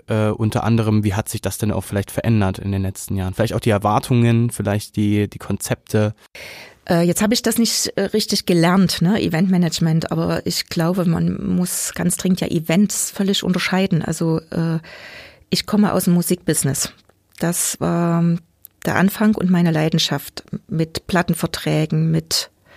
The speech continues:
Speaker 2: Musikveranstaltungen, Konzerten, Festivals. Das ist ja eine Form von Events. Äh, es gibt diese Firmen-Events, ähm, alle möglichen Kategorien, die es da drin gibt, von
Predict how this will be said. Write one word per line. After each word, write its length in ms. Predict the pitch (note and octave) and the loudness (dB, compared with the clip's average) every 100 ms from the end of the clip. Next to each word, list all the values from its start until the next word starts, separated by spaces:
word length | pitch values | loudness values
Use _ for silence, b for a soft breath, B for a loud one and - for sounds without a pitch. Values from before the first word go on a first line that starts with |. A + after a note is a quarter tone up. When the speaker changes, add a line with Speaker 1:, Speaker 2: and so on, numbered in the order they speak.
| B B B B - | B B B B -6
Speaker 2:
Musikveranstaltungen, 1200 | F#3+ F3 F3 E3+ - D#3 D#3 - D#3+ D3 D#3 D#3 | 2 4 4 0 0 2 2 0 0 0 0 -2
Konzerten, 580 | - D#3 - F3 E3+ D#3+ | 0 0 2 2 2 -2
Festivals. 800 | - E3+ - E3+ - D3+ - - B B B B | 0 0 0 -4 -4 -4 -6 -12 B B B B
Das 220 | - D#3+ - | -2 0 0
ist 160 | F3 | 0
ja 80 | D#3+ | 2
eine 140 | D3+ | 2
Form 320 | - D#3+ D#3 D3+ | 0 0 0 0
von 420 | - D3 D3 - | -2 0 0 0
Events. 520 | D3+ C#3+ C#3+ C#3+ - B B B B B - | 0 2 0 -2 -6 B B B B B -2
Äh, 260 | E3 E3 D#3+ | 2 4 2
es 180 | E3 | 0
gibt 280 | - F#3+ - | 0 -4 -2
diese 500 | F3 F3 F#3 E3+ E3+ | 0 0 0 0 0
Firmen-Events, 1160 | E3+ - - - F#3+ G3 - C#3+ C3 B2 - - _ - | -4 -12 -6 0 4 4 2 0 0 -2 -4 -4 _ -10
ähm, 640 | - D#3+ D#3+ E3 D#3+ D#3+ - - _ - _ | -4 -2 0 0 0 0 -4 -14 _ -20 _
alle 200 | E3 E3 | -2 2
möglichen 300 | E3+ E3 E3 | 2 2 0
Kategorien, 540 | F3+ E3 E3 E3+ F#3+ F3+ | 0 0 0 2 4 4
die 100 | E3 | 0
es 100 | - | -4
da 140 | D3 | -4
drin 260 | - D3+ D#3 | -4 -4 -4
gibt, 220 | D#3 - | -4 -6
von 300 | E3 D#3+ D#3+ | -2 0 0